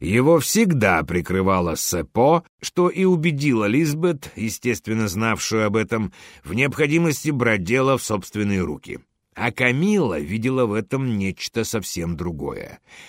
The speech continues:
Она сама хотела стать такой же. Думаю, да. Отец был для нее идеалом, и ей хотелось тоже иметь аналогичный иммунитет и силу. Но, возможно, больше всего она хотела, чтобы он обратил на нее внимание,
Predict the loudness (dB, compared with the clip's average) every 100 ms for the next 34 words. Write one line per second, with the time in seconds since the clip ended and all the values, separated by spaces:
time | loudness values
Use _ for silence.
0 | -16 -8 -4 -4 -4 -2 -2 -4 -6 -4
1 | -4 -4 -4 -8 -6 -10 -6 -6 -6 -8
2 | -14 -18 -12 -2 0 2 0 0 -2 -6
3 | -8 _ -20 -20 -20 -6 -2 0 0 0
4 | -2 0 0 2 0 2 2 4 4 2
5 | 2 2 2 -2 -6 -8 -12 -14 _ -2
6 | 2 4 4 2 0 -2 0 0 0 -2
7 | 2 4 4 4 2 2 0 -2 0 0
8 | 2 0 -2 -4 -2 -2 0 0 0 0
9 | -2 0 0 0 -8 -6 -6 -8 -10 -12
10 | -16 -20 -20 -20 -18 -4 0 4 4 4
11 | 4 4 2 2 2 2 -2 -2 0 2
12 | 4 2 0 -6 -6 -2 0 0 -2 -2
13 | 0 2 2 2 -2 -2 -2 -2 0 0
14 | 0 -2 -2 -2 0 0 -2 -6 -14